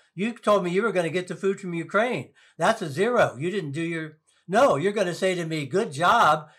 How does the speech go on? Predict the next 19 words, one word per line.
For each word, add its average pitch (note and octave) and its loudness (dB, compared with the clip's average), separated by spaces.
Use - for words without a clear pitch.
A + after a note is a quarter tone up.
and E3 -4
thank G#3+ 2
you F#3+ 2
for F3 -4
working G3 -2
out D#3 2
there D#3+ 0
without E3+ 2
any E3 -4
sleep G#3+ -6
twenty-four F#3 -2
seven F#3+ 0
to F3 -10
figure G3 -2
out F3 4
how F#3 4
you're F3+ 0
gonna D#3 -2
feed G#3+ -6